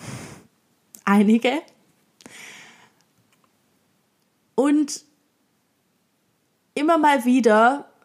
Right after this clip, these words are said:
wenn's mir nicht gut geht, dann überspiele ich das so ein bisschen.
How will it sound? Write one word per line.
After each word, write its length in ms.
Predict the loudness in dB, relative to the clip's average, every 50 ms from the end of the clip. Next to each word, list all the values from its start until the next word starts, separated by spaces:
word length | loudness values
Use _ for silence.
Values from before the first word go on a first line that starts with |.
| _ _ _
wenn's 440 | -18 -6 -4 0 0 0 0 0 0
mir 200 | 2 2 2 2
nicht 260 | 2 0 0 -4 -4
gut 340 | -2 -2 -2 -2 -4 -8 -8
geht, 460 | -4 -2 -2 -2 -2 -4 -6 -12 _ _ _ _ _ _ _ _ _ _ _ _ _ _ _ _ _ _ _ -4
dann 400 | 0 2 4 4 4 2 2 0 -6 _ _ _ _ _ _ -6
überspiele 540 | -2 0 0 0 0 -2 -2 -2 0 0
ich 120 | -2 -4 -4
das 400 | -10 -8 -8 -8 -10 -10 -12 _ _ _ _ _ _ _ _ _ _ _ _ _
so 180 | -12 -10 -10
ein 100 | -10 -10 -8
bisschen. 500 | -8 -8 -6 -8 -8 -10 -12 -14 -14